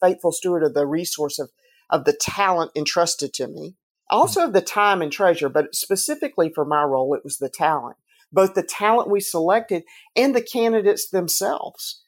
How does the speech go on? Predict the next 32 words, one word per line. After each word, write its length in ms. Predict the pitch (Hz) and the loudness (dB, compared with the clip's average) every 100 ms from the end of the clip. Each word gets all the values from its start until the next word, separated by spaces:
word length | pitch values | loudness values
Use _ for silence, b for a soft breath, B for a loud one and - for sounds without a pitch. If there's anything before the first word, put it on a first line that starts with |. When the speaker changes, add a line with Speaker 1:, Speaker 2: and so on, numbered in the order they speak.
| - | 0
Speaker 1:
which 300 | 202 - 208 | 2 2 2
meant 160 | 214 | 0
sometimes 540 | - 214 220 220 208 190 | 2 0 0 0 2 4
saying 400 | 208 190 175 160 | 4 4 2 0
no 300 | 175 233 226 | 2 4 2
because 320 | 175 170 156 | 0 -4 0
I 120 | 156 | 0
knew 180 | 156 175 | 2 0
it 80 | 175 | 0
wasn't, 380 | 165 165 165 - _ _ _ - | 0 0 -2 -6 _ _ _ -6
it, 120 | 170 - | -2 0
I 100 | 165 | 2
wouldn't 200 | 180 165 | 2 0
be 80 | 156 | -4
stewarding 540 | - 185 180 165 160 | -4 -2 0 -2 -4
the 80 | 143 | -4
resources 580 | 160 160 165 160 165 151 | -4 -4 -6 -6 -4 -4
of 120 | 143 | -2
the 100 | 143 | -2
organization 640 | 143 143 139 139 170 220 214 | -2 0 -2 0 0 0 0
well 140 | 220 | 0
to 80 | 208 | 0
do 160 | 240 | -2
that, 240 | 233 240 - | 2 2 2
and 80 | 175 | 0
I 60 | 160 | 2
wouldn't 280 | 175 196 | 4 2
be 100 | 190 | 0
stewarding 460 | 165 - 180 175 165 | -8 -4 -4 -2 -2
that 180 | 147 - | -4 -4
person's 380 | 165 - 139 151 | -6 -6 -6 -2
life 280 | 151 202 | 2 2